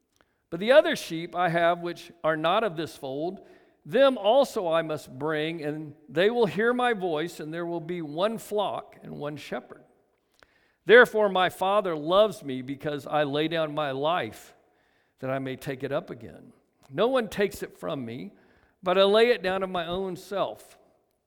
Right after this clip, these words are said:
I have power to lay it down, and I have power to take it again. This command I have received from the Father." May God bless his word. Let's pray for a second.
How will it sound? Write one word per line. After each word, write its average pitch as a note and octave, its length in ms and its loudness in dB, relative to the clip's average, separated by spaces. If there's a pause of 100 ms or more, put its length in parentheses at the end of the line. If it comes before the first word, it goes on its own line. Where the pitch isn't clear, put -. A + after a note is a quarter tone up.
(540)
I D3+ 180 2
have D#3+ 260 2
power F3+ 640 0 (340)
to D3+ 140 -6
lay E3 260 0
it D#3 160 -4
down, C3+ 380 -6
and B2+ 180 -10
I C#3+ 120 -2
have C3+ 240 -6
power D#3+ 420 -8
to C3+ 80 -12
take - 300 -12
it - 260 -16
again. A2 480 -12 (840)
This G#3+ 200 6
command F3 500 -2
I C3+ 60 -2
have B2 160 -6
received C3 560 -10
from A#2 140 -16
the G2 80 -14
Father." - 360 -12 (1900)
May C3 100 -18
God B2+ 260 -14
bless B2+ 240 -16
his - 200 -20
word. - 220 -20
Let's - 180 -20
pray - 240 -16
for - 140 -20
a - 40 -20
second. - 960 -8